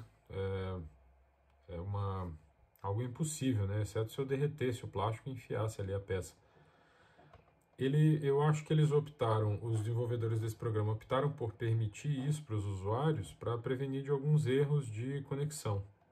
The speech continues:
Então você tem que tomar cuidado, é, e conferir a sua montagem depois, porque às vezes simplesmente você pode ter colocado uma peça no lugar errado, não viu,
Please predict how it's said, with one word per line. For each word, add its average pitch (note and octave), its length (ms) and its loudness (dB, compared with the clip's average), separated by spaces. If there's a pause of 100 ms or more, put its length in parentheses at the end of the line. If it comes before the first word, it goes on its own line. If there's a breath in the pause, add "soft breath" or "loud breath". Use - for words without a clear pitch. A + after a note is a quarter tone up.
(920 soft breath)
Então A#2+ 140 -4
você B2+ 160 -2
tem D3 160 4
que - 60 -4
tomar C#3+ 260 4
cuidado, D3+ 720 4 (380)
é, G#2+ 300 2
e A2 60 -4
conferir C3 600 0
a D3+ 60 6
sua C3 180 0
montagem A2 540 0
depois, C#3 460 2
porque B2 680 -4 (1300 soft breath)
às A#2 180 -2
vezes C3 240 0
simplesmente D3+ 560 0
você D3+ 120 -4
pode C3 280 -2
ter C3 160 -6
colocado A2+ 800 0 (1200)
uma A2+ 240 -2
peça A2 380 2
no G#2+ 100 0
lugar G#2+ 240 0
errado, B2 400 2
não B2+ 240 -2
viu, C3 400 0